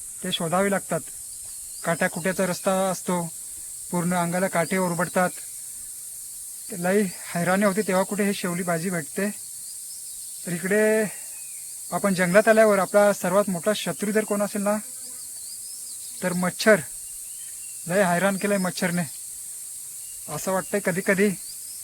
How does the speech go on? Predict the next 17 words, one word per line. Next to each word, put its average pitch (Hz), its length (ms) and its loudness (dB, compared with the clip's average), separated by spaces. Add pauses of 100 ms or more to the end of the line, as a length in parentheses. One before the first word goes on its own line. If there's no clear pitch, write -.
(560)
कशाला 214 280 4
आलोय, 190 260 4
पण 196 180 0
आता 196 380 6 (540)
आलोय 175 260 4
तर 208 100 8
ते 214 120 2
भोगावंच 185 440 6
लागेल. 165 220 2 (1160)
खूप 214 220 -2
लांब 190 280 4
आलोय, 202 220 4 (3250)
पूर्ण 196 360 2
सगळीकडे 202 520 2
अशी 220 260 2 (1200)
झाडे 165 320 0
आहे. 170 160 2